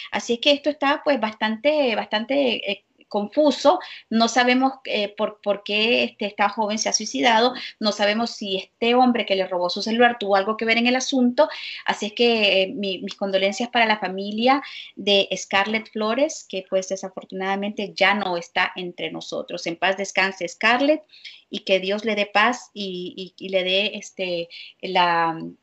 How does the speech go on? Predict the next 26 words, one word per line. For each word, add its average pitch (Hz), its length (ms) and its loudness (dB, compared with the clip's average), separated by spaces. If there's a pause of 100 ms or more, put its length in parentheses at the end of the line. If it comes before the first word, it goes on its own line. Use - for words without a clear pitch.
(100)
la 185 140 -4
sabiduría 202 800 -6 (520)
y 196 140 -6
la 185 80 -2
armonía 180 460 -6
a 180 160 -8
su - 120 -12
familia 170 500 -8
en 170 120 -8
este 160 180 -12
tiempo 160 300 -10
tan 160 160 -8
difícil. - 580 -12 (300)
Bueno, 196 240 2
estamos 226 380 0
hablando 220 280 2
de 208 120 0
tiempos 202 320 -4
difíciles 196 520 -6
en - 140 -6
Nicaragua 160 560 0 (340)
y 175 440 -8 (120)
desafortunadamente, 220 1300 2
este, 180 500 -6
la 175 140 2
gasolina 220 680 0